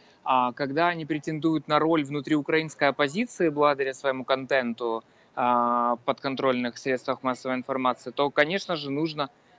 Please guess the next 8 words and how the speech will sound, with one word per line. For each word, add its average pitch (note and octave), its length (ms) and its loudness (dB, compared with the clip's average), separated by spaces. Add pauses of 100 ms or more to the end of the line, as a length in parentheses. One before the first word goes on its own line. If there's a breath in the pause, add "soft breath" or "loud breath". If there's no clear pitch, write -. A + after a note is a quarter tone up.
им D#3+ 240 0
напомнить E3 600 4
о C3+ 60 2
том, E3 240 -2
чтобы C#3 420 -2
поощрить C#3+ 520 4
собственную C#3 560 0
оппозицию, A#2+ 760 -4